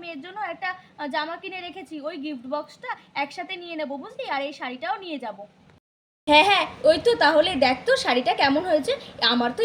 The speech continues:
এই শাড়িটার কালারটা প্রচণ্ড ভালো লাগলো, তাই জন্য এটা নিয়ে আসলাম। আর ছোটবেলাকার বান্ধবী, আমি তো জানি ওর চয়েস কোনটা, ওর এই কালারটা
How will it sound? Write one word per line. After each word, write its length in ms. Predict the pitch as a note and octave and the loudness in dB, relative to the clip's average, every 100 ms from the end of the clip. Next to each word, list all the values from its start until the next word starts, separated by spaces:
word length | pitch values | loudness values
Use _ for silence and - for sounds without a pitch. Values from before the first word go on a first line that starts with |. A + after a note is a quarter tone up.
| E4+ | 4
এই 80 | B3 C4 | 2 2
শাড়িটার 340 | B3 B3+ E4 C#4+ | -2 0 0 2
কালারটা 300 | B3 B3+ A#4 D4 | 2 2 -2 0
প্রচণ্ড 420 | B3 C#4+ F4 F#4+ G4+ | 0 0 -4 -2 2
ভালো 160 | F4+ D#4 D#4 | 4 6 6
লাগলো, 220 | C#4+ C4 B3+ - - | 6 4 -2 -4 0
তাই 160 | A#3 A3+ | 2 4
জন্য 120 | C#4 F#4 F4+ | 2 2 0
এটা 120 | F4 D#4 | 2 2
নিয়ে 160 | C#4+ B3+ | 2 2
আসলাম। 220 | C4 A#3+ - - | 0 -4 -6 -2
আর 80 | F#4 G4 | -2 2
ছোটবেলাকার 680 | E4 C#4+ C#4 C#4+ D4+ E4+ D#4+ C#4+ | 2 4 4 2 2 0 2 2
বান্ধবী, 420 | B3 C4 E4 C4+ A#3 | 4 2 2 2 2
আমি 140 | A#3+ C4+ | 0 -4
তো 60 | F#4+ | 2
জানি 220 | C#4 C4 G4 F4+ | 4 4 2 -2
ওর 60 | - - - | -2 -10 0
চয়েস 300 | D#4 C#4 C#4+ - | 4 4 4 2
কোনটা, 300 | D#4 C#4+ B3+ A#3 - - | 2 2 0 -4 -10 4
ওর 80 | C4 D4 | 6 8
এই 80 | B3+ B3+ | 8 6
কালারটা 280 | B3+ D4 | 2 2